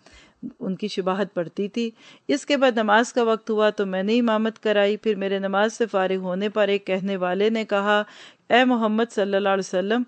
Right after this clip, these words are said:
یہ مالک ہے جو جہنم کا دروغ ہے، اس کو سلام کیجیے۔"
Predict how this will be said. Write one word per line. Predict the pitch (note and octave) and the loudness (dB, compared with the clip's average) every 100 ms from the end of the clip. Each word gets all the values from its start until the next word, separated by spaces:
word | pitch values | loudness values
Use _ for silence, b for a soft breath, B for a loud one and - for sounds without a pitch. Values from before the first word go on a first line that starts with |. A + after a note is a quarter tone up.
| B B - | B B -4
یہ | G#3 | -2
مالک | G3+ F#3+ F3+ F3+ G#3 - | -2 -2 -2 0 -2 -2
ہے | F3 D#3+ - _ - | -6 -8 -14 _ -6
جو | F#3+ | -4
جہنم | F3+ F#3 F3+ F#3 G3 G#3 | -2 -4 -4 -4 -2 -2
کا | G3+ F#3 | -2 0
دروغ | F#3 F3+ F3 E3+ | 0 0 -2 -6
ہے، | E3 - _ _ - | -8 -14 _ _ -8
اس | A3 | -6
کو | - G#3+ | -2 -4
سلام | G#3 F#3+ F#3 F3+ | -2 0 0 -2
کیجیے۔" | F3 F3+ - F3 | -6 -8 -6 -8